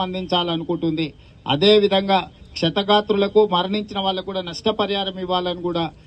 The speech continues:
ఈరోజు ప్రభుత్వం నిర్ణయం తీసుకున్నది. బాధిత కుటుంబాలను కూడా నేను కలిసిన, దాంట్లో ఒక అమ్మాయి ప్రెగ్నెంట్, చిన్న పాప ఉంది, చిన్న బాబు ఉన్నాడు, ప్రెగ్నెంట్ ఉన్నారు.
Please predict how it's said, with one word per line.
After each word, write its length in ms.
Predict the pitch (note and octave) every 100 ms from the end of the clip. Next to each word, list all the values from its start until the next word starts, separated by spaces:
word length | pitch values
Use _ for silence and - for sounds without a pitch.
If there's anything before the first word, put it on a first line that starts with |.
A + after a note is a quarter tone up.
| - -
ఈరోజు 340 | D#3+ E3+ F3
ప్రభుత్వం 540 | E3+ D#3+ D3 F#3 F3+ F3
నిర్ణయం 420 | D#3+ E3 F#3 G#3 F#3+
తీసుకున్నది. 520 | F#3 - F3 E3+ E3 - - - A#2
బాధిత 480 | C#3 E3+ F#3+ G3+ G3 G3
కుటుంబాలను 540 | E3+ G#3 G#3 G3+ G3
కూడా 180 | G3 F#3
నేను 180 | F3 E3
కలిసిన, 380 | D#3+ D#3 E3 F3+ E3 - - -
దాంట్లో 340 | C#3 F3+ F3+ F#3+
ఒక 160 | G3 F#3 F3+ - -
అమ్మాయి 380 | D#3 F#3 G3 F#3 - - - - D#3
ప్రెగ్నెంట్, 440 | E3+ E3+ F#3+ F#3+
చిన్న 140 | F3
పాప 280 | G3 F#3 F#3+ G3
ఉంది, 320 | F#3+ F#3 G#3 F#3+ -
చిన్న 140 | D#3+
బాబు 340 | D3 E3+ G3 G3+
ఉన్నాడు, 280 | G3 G3+ G3+ - - -
ప్రెగ్నెంట్ 440 | F3+ E3 G3 F#3
ఉన్నారు. 260 | E3 C3+